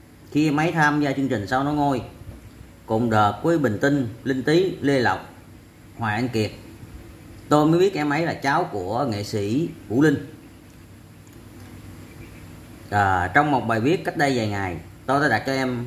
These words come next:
Hồng Loan một nickname vui vui là Thích Nữ Cam Chịu. Thật vậy, hai chữ Cam Chịu đã gắn liền với em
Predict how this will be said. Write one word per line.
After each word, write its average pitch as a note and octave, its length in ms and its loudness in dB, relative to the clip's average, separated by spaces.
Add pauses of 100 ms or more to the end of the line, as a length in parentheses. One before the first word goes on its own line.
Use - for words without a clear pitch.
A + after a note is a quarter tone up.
(120)
Hồng G#2 180 -4
Loan A#2+ 340 2
một G2+ 180 -4
nickname C3+ 360 -2 (640)
vui D3 220 6
vui C#3+ 240 6 (220)
là F#2+ 180 -4
Thích D#3+ 280 -4
Nữ G2+ 200 -4
Cam C#3 140 -2
Chịu. G2 280 -4 (1200)
Thật A#2 180 2
vậy, B2 340 2 (520)
hai E3 140 0
chữ D3+ 140 2
Cam E3+ 140 2
Chịu B2 240 2
đã A#2+ 120 2
gắn F#3 200 0
liền A#2+ 220 2
với E3 120 2
em D#3 240 2